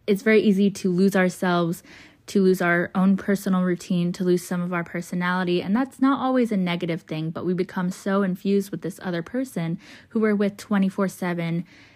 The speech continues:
every day a week for months, talking every day.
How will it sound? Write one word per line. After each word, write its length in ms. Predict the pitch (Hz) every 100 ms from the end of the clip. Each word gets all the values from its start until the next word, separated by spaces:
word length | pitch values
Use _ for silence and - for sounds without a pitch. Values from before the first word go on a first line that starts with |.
| - _
every 260 | 214 202 220
day 180 | 208 196
a 80 |
week 440 | 185 175 165 160 -
for 200 | - 190
months, 600 | 180 180 160 160 - - - _ - -
talking 580 | - 196 202 190 190 -
every 320 | 214 202 196
day. 440 | 190 175 165 160